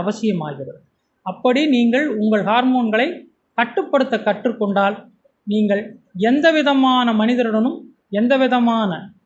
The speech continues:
பிரச்சனையும் இன்றி நீங்கள் அமைதியாக வாழ முடியும். மாறாக, ஒரு நோயுற்ற நபர் உங்களது ஹார்மோனை தூண்டினால், நீங்கள் அ-, நீங்கள் உங்களது ஹார்மோனுடைய கட்டுப்பாட்டை இழந்தால் நீங்களும் நோயாளியாகி போவீர்கள்.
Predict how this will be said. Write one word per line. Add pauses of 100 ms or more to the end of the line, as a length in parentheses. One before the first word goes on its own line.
பிரச்சனையும்
இன்றி (380)
நீங்கள் (240)
அமைதியாக
வாழ
முடியும். (760)
மாறாக, (420)
ஒரு (100)
நோயுற்ற
நபர் (220)
உங்களது
ஹார்மோனை (180)
தூண்டினால், (420)
நீங்கள்
அ-,
நீங்கள்
உங்களது
ஹார்மோனுடைய
கட்டுப்பாட்டை (120)
இழந்தால் (460)
நீங்களும் (120)
நோயாளியாகி (160)
போவீர்கள்.